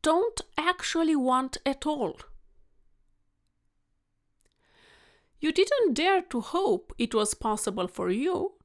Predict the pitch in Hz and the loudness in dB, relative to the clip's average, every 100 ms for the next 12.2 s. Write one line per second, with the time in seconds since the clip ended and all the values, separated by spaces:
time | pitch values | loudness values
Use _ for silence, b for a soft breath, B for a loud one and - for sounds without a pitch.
0 | - 240 247 330 339 - 330 - - 370 | -6 -6 0 -2 -2 -4 -4 -4 -2 2
1 | 359 226 190 185 185 - 269 247 - - | 2 0 -2 -6 -6 -2 -2 -2 -8 -12
2 | - _ _ _ _ _ - 294 302 320 | -16 _ _ _ _ _ -4 -2 -2 -6
3 | - b b b b b 226 214 - - | -14 b b b b b -2 -2 -2 2
4 | 285 466 427 392 - 190 165 - - 294 | 4 6 4 2 2 0 0 -2 -2 0
5 | - - 220 - _ 196 202 180 - - | 0 0 -4 -8 _ -2 0 0 -4 -20
6 | - _ _ - _ - 202 214 214 185 | -20 _ _ -20 _ -8 -2 -2 0 -2
7 | - 160 202 330 339 - 330 330 339 359 | -4 -6 -2 -2 -4 -2 0 2 0 -2
8 | b b - 208 240 381 403 427 403 233 | b b 0 0 2 0 2 2 2 0
9 | - 180 - - 311 370 - - - - | 0 -8 -8 -2 0 0 -2 -6 -6 -10
10 | - b b b b - 269 - 453 427 | -14 b b b b -4 -4 2 2 4
11 | 202 175 - 208 180 180 - 330 233 117 | 0 0 -2 -6 -4 -4 -2 0 0 -2
12 | - | -8